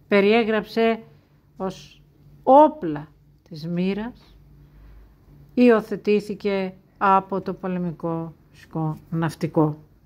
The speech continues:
Υπάρχουν ξεχωριστά ρεπορτάζ τα τελευταία χρόνια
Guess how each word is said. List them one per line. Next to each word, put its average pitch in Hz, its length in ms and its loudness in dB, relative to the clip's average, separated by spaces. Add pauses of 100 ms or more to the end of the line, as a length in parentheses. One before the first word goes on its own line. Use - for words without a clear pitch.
(480)
Υπάρχουν 196 680 -4
ξεχωριστά 196 1040 -8 (180)
ρεπορτάζ 190 920 -6 (1200)
τα 240 140 0
τελευταία 165 580 -4
χρόνια 202 540 -12